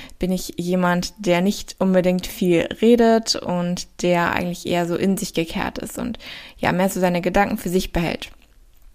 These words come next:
So war ich auch damals schon. Und trotzdem war halt dieser Sport immer das, was mich ja auf-,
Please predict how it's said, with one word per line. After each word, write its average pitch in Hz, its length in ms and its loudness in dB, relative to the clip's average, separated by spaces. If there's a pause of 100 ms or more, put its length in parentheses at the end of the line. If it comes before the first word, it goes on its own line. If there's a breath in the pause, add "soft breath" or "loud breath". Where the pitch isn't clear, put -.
(240)
So 196 160 2
war 180 80 6
ich - 120 -2
auch - 60 -6
damals 170 380 -2
schon. - 220 -8 (600 loud breath)
Und 185 480 0 (100)
trotzdem 247 420 4
war 202 80 8
halt 196 120 4
dieser 190 180 0
Sport 262 380 4
immer 202 200 2
das, 208 320 2
was 196 220 -2
mich 202 460 0 (340 loud breath)
ja - 220 4
auf-, 220 240 2